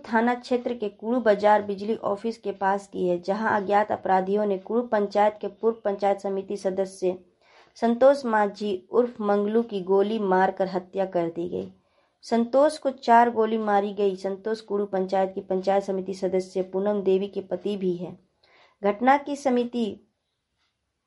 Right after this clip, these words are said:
इस सूचना को मिलने के साथ ही कुड़ू थाना पुलिस मामले की जांच और आगे की कार्रवाई में जुट गई है। बताया जाता है कि संतोष माझी ने चुंगी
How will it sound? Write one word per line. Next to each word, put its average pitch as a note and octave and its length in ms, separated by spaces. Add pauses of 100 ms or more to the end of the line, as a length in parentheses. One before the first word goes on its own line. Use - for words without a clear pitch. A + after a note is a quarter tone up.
(1400)
इस C4 200
सूचना A#3+ 500
को A#3+ 140
मिलने G#3 420
के A3 200
साथ G3 280 (100)
ही F#3 120
कुड़ू G#3+ 340
थाना G#3 280
पुलिस G#3 360
मामले G3 340
की G3+ 180
जांच G3 420 (640)
और G3 160
आगे G3 320
की G#3 140
कार्रवाई G3 500
में G3 180
जुट G3 220
गई F#3 240
है। F3+ 60
बताया G3 440
जाता A3 340
है A3+ 200
कि A3+ 180
संतोष G3+ 480
माझी G3 320
ने F#3+ 160
चुंगी G3+ 400